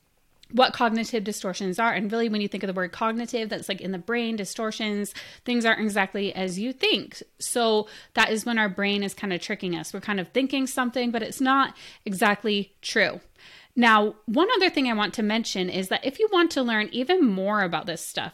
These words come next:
specifically, like, the cognitive distortions and cognitive behavioral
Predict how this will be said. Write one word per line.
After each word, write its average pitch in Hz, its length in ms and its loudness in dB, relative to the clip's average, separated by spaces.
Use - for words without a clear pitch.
specifically, 269 920 0
like, 226 180 -2
the 202 80 0
cognitive 190 540 -4
distortions 233 1120 -4
and 180 580 0
cognitive 247 560 2
behavioral 196 440 0